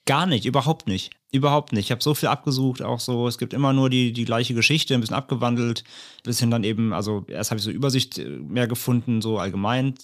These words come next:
was ist die Legende, bis ich dann eben diese, diesen Bericht gefunden hab. Und eine Zusammenfassung des Berichts von dieser, von dieser ufo-Forschergruppe. Und da waren dann wirklich die ganzen Details drin mit den O-Tönen der Kinder eben.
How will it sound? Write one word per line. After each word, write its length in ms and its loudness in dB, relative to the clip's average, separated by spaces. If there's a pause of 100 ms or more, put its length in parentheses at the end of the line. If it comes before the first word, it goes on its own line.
(440)
was 300 -4
ist 120 -8
die 60 4
Legende, 540 2
bis 180 -4
ich 80 -4
dann 160 -4
eben 160 -4
diese, 400 -4 (540)
diesen 180 0
Bericht 320 0
gefunden 460 0
hab. 200 -2 (460)
Und 80 0
eine 100 2
Zusammenfassung 500 2
des 120 0
Berichts 320 0
von 100 0
dieser, 340 0
von 140 -8
dieser 220 -4
ufo-Forschergruppe. 1600 -4
Und 220 -4
da 160 0
waren 240 2
dann 120 0
wirklich 120 -6
die 100 -12
ganzen 220 -4
Details 360 -2
drin 180 -4
mit 120 -6
den 340 -6 (200)
O-Tönen 440 -2
der 100 -2
Kinder 340 0
eben. 260 -6